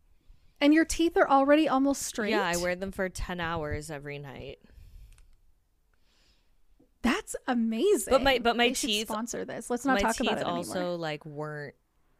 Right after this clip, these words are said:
Speaker 2: oh, they weren't horrible. It was just my
Speaker 1: Yeah,
Speaker 2: bottom
Speaker 1: but still,
Speaker 2: teeth
Speaker 1: that's
Speaker 2: were,
Speaker 1: pretty
Speaker 2: like, crowded and
Speaker 1: amazing.
Speaker 2: my top teeth were spaced. But I, like, no, no one's ever really said anything to me in my real life, but,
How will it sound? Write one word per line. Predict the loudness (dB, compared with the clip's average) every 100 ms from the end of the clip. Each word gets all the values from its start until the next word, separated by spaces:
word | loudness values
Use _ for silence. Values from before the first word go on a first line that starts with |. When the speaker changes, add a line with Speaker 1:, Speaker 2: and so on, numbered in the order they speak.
| _
Speaker 2:
oh, | -16 -16
they | -4 -2
weren't | -2 -6
horrible. | -10 -14 -8 -6 -4 -6 -8 -8 -8 -8 -10 -12 -16 _ _ _ _ -20 -20 -8
It |
was | -6 -2
just | -2 0
my | -2
Speaker 1:
Yeah, | -2
Speaker 2:
bottom | -2 0 2
Speaker 1:
but | 2
still, | 2 2
Speaker 2:
teeth | 4
Speaker 1:
that's | 2 0
Speaker 2:
were, |
Speaker 1:
pretty | -2 0 0
Speaker 2:
like, | 0
crowded | -2 -2 -4
and |
Speaker 1:
amazing. | -6
Speaker 2:
my | -10 -12
top | -12 -14 -14
teeth | -16 -16 -14
were | -16
spaced. | -16 -12 -8 -8 -10 -14 -6
But | -4 -4 -10 _ _ _ _ -20 -2
I, | 2 2 2
like, | -2 -2
no, | -2 0 -2
no | -4
one's | -4 -4 -6
ever | -6 -6
really | -6 -6 -8
said | -6 -6 -6
anything | -6 -8 -10 -10 -12
to | -10 -10
me | -8 -10
in |
my | -10 -10
real | -10 -8
life, | -6 -6 -8 -8
but, | -12